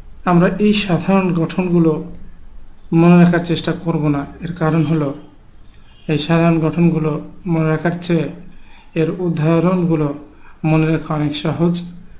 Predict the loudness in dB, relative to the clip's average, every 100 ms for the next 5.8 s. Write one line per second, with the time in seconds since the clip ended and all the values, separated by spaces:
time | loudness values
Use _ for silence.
0 | -8 -4 -2 -2 -2 -2 0 0 -2 -6
1 | -4 -2 -2 -2 0 -2 0 0 0 -2
2 | -2 -2 0 -2 -6 -12 -6 -2 -2 0
3 | 0 0 -4 -12 -20 -20 -20 -20 -8 2
4 | 4 4 0 -12 -4 -2 2 2 2 2
5 | 0 0 0 -2 -6 -2 0 0